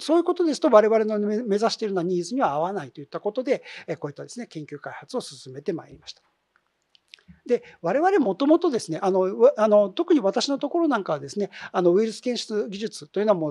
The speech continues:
う、もう十数年、えー、あの、研究開発を行っておりまして、このプロジェクトを始める前にですね、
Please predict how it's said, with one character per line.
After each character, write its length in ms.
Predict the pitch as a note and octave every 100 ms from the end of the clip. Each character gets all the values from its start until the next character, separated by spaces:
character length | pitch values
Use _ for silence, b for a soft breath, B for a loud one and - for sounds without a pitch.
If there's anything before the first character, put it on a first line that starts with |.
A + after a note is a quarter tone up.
| C#3
う、 40 |
も 80 | E3
う 40 | D3+
十 220 | F3 G3+
数 160 | B3 A3+
年、 160 | C#3+ -
え 40 |
ー、 580 | D3+ C#3+ D3+ E3+ D3 E3+
あ 60 | D3
の、 100 | D3
研 160 | D#3+
究 80 | -
開 140 | E3+
発 180 | C#3+ -
を 40 | C3
行 120 | D3
っ 120 | C#3
て 140 | -
お 20 | D3+
り 80 |
ま 120 | D3+ D3+
し 60 |
て、 200 | - G3+ B B
こ 100 | -
の 80 | B3+
プ 120 | A3+
ロ 80 | D4+
ジ 80 | E4+
ェ 20 |
ク 80 | E4+
ト 100 | -
を 40 | D#3+
始 300 | F#3 F#3 F#3
め 120 | A3
る 100 | G#3+
前 220 | A3+ G3
に 60 | C#3+
で 100 | C3+
す 120 |
ね、 100 | D#3+